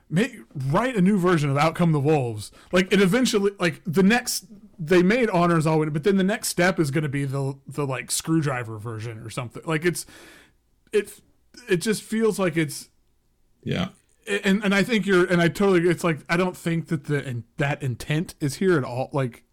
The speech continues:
Speaker 1: at all. I
Speaker 2: But
Speaker 1: don't
Speaker 2: that same, that
Speaker 1: but
Speaker 2: same, like,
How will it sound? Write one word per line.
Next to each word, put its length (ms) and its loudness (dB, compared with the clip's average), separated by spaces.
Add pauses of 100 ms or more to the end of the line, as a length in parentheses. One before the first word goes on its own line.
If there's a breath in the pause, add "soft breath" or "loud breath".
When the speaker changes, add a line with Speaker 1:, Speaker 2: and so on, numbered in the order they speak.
(200)
Speaker 1:
at 120 -4
all. 360 -2
I 80 -8
Speaker 2:
But 120 2
Speaker 1:
don't 0 -
Speaker 2:
that 200 0
same, 800 0
that 180 2
Speaker 1:
but 80 2
Speaker 2:
same, 240 -2
like, 420 -4